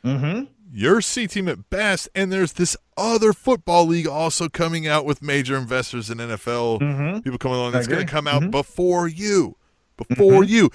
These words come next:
Speaker 2: that is also mentioning some innovative, uh,
Speaker 1: Mm-hmm.
Speaker 2: fan interactions like you are too. Man, you might have got beat to the punch on this thing.
Speaker 1: And on top of that, generally speaking, there's a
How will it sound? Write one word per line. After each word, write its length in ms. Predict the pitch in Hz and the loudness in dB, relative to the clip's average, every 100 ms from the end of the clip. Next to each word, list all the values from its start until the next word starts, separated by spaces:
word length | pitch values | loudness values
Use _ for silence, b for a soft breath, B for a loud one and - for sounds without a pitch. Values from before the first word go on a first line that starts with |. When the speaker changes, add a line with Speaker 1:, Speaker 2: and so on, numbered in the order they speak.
| B - | B 2
Speaker 2:
that 140 | 143 | 2
is 100 | 139 | 2
also 360 | - 180 180 190 | 2 2 4 2
mentioning 520 | 175 196 - 143 131 | 2 -2 -2 -6 -6
some 200 | - 139 151 | -4 -4 -2
innovative, 840 | 151 143 131 135 135 135 131 127 | 0 2 4 4 4 2 2 -2
uh, 60 | - b b _ 127 127 123 123 123 | -6 b b _ 2 4 4 2 0
Speaker 1:
Mm-hmm. 180 | 117 127 | 0 -2
Speaker 2:
fan 260 | 175 151 143 | 0 0 0
interactions 800 | 139 143 147 147 - 123 110 104 | 0 0 2 0 -2 -6 -8 -6
like 180 | 123 123 | -6 -4
you 140 | 175 | -2
are 160 | 156 151 | 0 0
too. 360 | - 214 120 82 - | 0 0 0 -2 -16
Man, 280 | 98 120 139 | -16 -10 -10
you 100 | 131 | -10
might 180 | 135 165 | -6 -4
have 60 | 196 | -2
got 180 | 175 131 | -4 -6
beat 160 | 139 135 | -10 -10
to 80 | - | -14
the 60 | |
punch 320 | - 254 311 220 | -4 -4 -2 -4
on 120 | 101 | -4
this 180 | 82 - | -10 -16
thing. 400 | 87 82 87 - B B B B B - | -18 -20 -20 -20 B B B B B -6
Speaker 1:
And 400 | 202 254 294 240 | -4 -2 -4 -6
on 180 | 185 180 | -6 -6
top 300 | - 240 247 | -6 -8 -6
of 200 | 196 147 | -6 -4
that, 460 | 151 247 226 202 - _ 156 | -4 -4 -6 -8 -10 _ -6
generally 540 | 123 147 208 214 190 175 | -4 -4 -4 -4 -4 -6
speaking, 680 | - 220 262 170 151 165 175 b b | -6 -6 -4 -4 -4 -4 -8 b b
there's 360 | 127 180 214 180 | -4 -2 -2 -4
a 220 | 185 160 | -6 -6